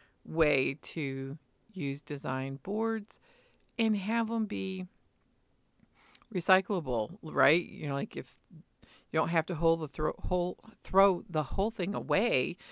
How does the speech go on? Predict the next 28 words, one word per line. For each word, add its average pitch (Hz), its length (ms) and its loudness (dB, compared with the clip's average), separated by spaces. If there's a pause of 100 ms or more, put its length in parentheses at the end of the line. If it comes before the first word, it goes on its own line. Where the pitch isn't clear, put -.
(200)
if - 160 -8
you 160 100 0
bend 170 300 4
the 175 80 0
board 147 580 0
or 131 440 4
if 131 340 -2
you 123 320 -4 (420)
stain 151 460 2
it 143 240 0
or 143 100 -2
rip 147 300 -2
it, - 400 -4 (440)
um, 135 320 2
the 131 80 -4
f-, - 220 -12 (100)
the 139 80 -8
fabric 147 460 -2
on 135 180 -8
top. - 480 -4
So - 380 -2 (840)
that's 180 220 4
a 208 60 0
great, 165 580 2 (200)
great 156 720 2 (220)
place - 600 0
to 165 100 -10
go. 139 500 -2